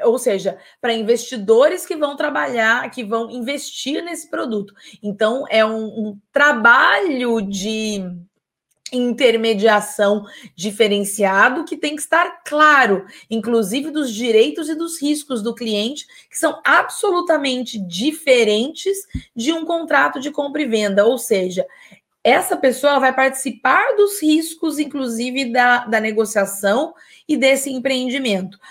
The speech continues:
Agora, a compra e venda, você tem um perfil, Código de Direito do Consumidor, outras leis que vão reger essa, essa relação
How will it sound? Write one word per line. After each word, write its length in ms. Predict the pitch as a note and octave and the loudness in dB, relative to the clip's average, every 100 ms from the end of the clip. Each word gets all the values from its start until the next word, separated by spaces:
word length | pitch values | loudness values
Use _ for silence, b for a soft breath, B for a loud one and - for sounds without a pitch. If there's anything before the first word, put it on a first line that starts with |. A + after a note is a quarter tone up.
| B | B
Agora, 560 | - C4 G#3 F#3 F#3 F3 _ _ _ _ - D4 | 0 2 4 4 2 -10 _ _ _ _ -2 0
a 40 | |
compra 380 | C#4+ C4 A#3+ C4+ | 2 0 2 0
e 80 | C#4 | 0
venda, 460 | B3+ B3 C4+ D#4+ F#4+ - _ _ _ _ _ _ | -2 -2 -2 -4 -6 -16 _ _ _ _ _ _
você 280 | - A3+ B3 | -8 2 2
tem 280 | B3 A3 A#3+ | 2 -4 -4
um 120 | B3+ | -6
perfil, 680 | G#3+ C#4 C#4 - C4 B3+ G#3 - | 0 2 2 -4 -4 -4 -4 0
Código 380 | G#3+ G#3 G#3 | 4 4 0
de 100 | G#3+ | -2
Direito 280 | G#3+ A3 A3 | 2 2 0
do 60 | G#3 | -4
Consumidor, 680 | A3 G3+ A#3 A3+ G3+ A#3 G3+ | -8 -8 -8 -4 4 6 6
outras 340 | G3 A#3 G#3 | 2 0 0
leis 600 | A3 G#3+ A3+ D#4 F#4 - - B B - | 2 2 4 2 -2 -8 -16 B B -8
que 200 | C4+ A#3 | -4 -2
vão 520 | G#3+ A3+ A3+ C4 C4+ B B | 4 6 6 4 -2 B B
reger 840 | - A#3+ C#4+ A#3 G3+ A#3 C4 D#4+ - - | 2 4 4 0 -2 4 6 6 4 2
essa, 960 | B3+ C4 C#4 - D4 C#4 C#4 C#4 C#4 - b b b _ _ _ _ _ _ _ - | 4 4 2 0 4 6 4 2 -2 -16 b b b _ _ _ _ _ _ _ -6
essa 220 | A#3 C4+ | -2 0
relação 920 | B3 D#4 E4 D#4+ - - D4 A#3 - | 2 4 4 2 -2 -2 0 0 -6